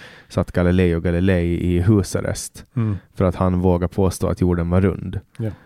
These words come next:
Speaker 1: Eh, och jag menar, det finns ju ingen anledning att tro att vi är så mycket smartare än dem. Alla, eh, samhällen någonsin, alla år har ju tyckt att de har varit den högst eleverade,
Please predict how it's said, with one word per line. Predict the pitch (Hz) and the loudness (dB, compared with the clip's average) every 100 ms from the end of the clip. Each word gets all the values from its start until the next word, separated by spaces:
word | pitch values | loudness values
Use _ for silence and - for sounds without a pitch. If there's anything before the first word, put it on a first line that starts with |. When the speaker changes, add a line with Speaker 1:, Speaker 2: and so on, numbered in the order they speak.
| _ _ - 90 | _ _ -2 2
Speaker 1:
Eh, | 87 85 82 82 82 - - - _ _ _ | 2 2 2 0 -2 -4 -6 -12 _ _ _
och | - | 0
jag | 95 | 2
menar, | 95 92 - - _ _ | 4 2 -2 -6 _ _
det | - 101 | -6 -2
finns | - 107 117 | 0 2 2
ju | |
ingen | 127 110 | 2 2
anledning | 101 107 98 82 85 82 | 2 2 2 0 -2 -4
att | - | -2
tro | 107 90 80 | 0 2 0
att | 90 | 0
vi | 107 90 | 2 0
är | 80 | -2
så | 90 | -4
mycket | 90 - | -6 -6
smartare | - 90 87 - 87 | -4 -2 -2 -4 -2
än | 95 | 0
dem. | 110 - 87 | 0 -2 -6
Alla, | 90 113 120 101 95 - - - _ _ - | -2 2 2 2 -2 -8 -20 -20 _ _ -4
eh, | 85 80 82 | 0 0 -2
samhällen | - 101 90 90 82 87 95 | -2 -2 -2 -4 -4 -2 0
någonsin, | 113 101 92 - 85 82 | 0 0 -4 -6 -6 -2
alla | 92 87 85 | 0 0 2
år | 107 82 | 2 2
har | 90 | 0
ju | 87 | -4
tyckt | - - | -4 -4
att | 90 | -2
de | 110 98 | 0 -2
har | 87 | -2
varit | 80 80 | -4 -4
den | 87 | -4
högst | 90 - - | -6 -6 -6
eleverade, | 85 87 80 82 - 92 | -2 -2 -2 -4 -4 -6